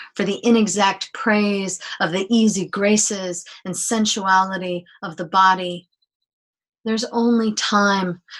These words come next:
for this merciless inventory. Their death together in the winter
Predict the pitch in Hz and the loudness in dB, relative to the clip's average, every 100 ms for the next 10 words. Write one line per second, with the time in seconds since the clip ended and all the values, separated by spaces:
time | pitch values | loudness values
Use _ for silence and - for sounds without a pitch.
0 | - 202 202 - 196 202 196 214 190 180 | -6 -2 0 2 2 2 2 0 0 0
1 | - - - - 214 190 156 156 170 156 | -2 -4 -16 -2 2 2 0 -4 -4 -4
2 | 151 165 _ _ _ _ _ _ _ _ | -6 -10 _ _ _ _ _ _ _ _
3 | _ _ _ _ 208 214 175 208 208 - | _ _ _ _ -2 -2 0 0 0 -4
4 | - 185 202 196 196 185 - - - 202 | -12 -8 -6 -4 -6 -8 -12 -20 -8 -6
5 | 202 180 202 208 185 180 | -4 -4 -4 -4 -6 -8